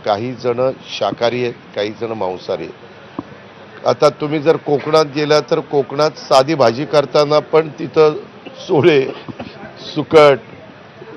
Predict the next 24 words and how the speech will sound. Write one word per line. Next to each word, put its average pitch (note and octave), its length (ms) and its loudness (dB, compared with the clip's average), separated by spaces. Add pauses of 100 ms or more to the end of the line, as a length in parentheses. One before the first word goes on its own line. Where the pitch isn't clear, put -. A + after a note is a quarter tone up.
(340)
बोंबील C#3+ 560 0 (160)
असलं D3+ 340 -2
काही D#3+ 240 2
काही E3+ 200 0
त्याच्यामध्ये D#3+ 480 -2
घालतात, C#3 480 0
तो F3 80 -2
त्यांचा E3+ 380 0
आहार C#3 320 6
आहे. F2 140 0 (840)
म्हणजे B2 360 4 (300)
जरी A#2+ 240 2
काही D3 280 4
जण D3 260 2
त्यांना, D3+ 440 2 (760)
अ, A#2 260 2
मांसाहारी B2 540 0
म्हणत D3 280 -2
असले D3 280 -4
तर E3 160 2
तो E3+ 200 -2
पिढ्यानपिढ्या F3 840 4
वर्षानुवर्ष E3 800 2
जसं D#3+ 480 2